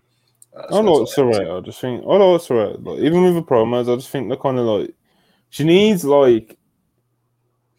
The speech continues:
Speaker 2: reining in quality control sort of thing, like, because it's like the message of a promo sometimes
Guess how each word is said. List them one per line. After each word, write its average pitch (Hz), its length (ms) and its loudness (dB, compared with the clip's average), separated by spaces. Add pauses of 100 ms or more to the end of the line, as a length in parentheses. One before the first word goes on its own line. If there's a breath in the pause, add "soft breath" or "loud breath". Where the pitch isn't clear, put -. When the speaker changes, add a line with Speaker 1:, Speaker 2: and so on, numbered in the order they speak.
(240)
Speaker 2:
reining 127 600 -2
in 113 340 -6 (140)
quality 117 480 -2
control 117 460 -2
sort 123 240 -4
of 127 40 -14
thing, 131 200 -4
like, 113 400 0
because 131 340 -2
it's 113 180 -8
like 127 140 0
the 139 80 0
message 160 460 -2
of 170 120 0
a 165 60 -2
promo 123 520 0
sometimes 127 840 -6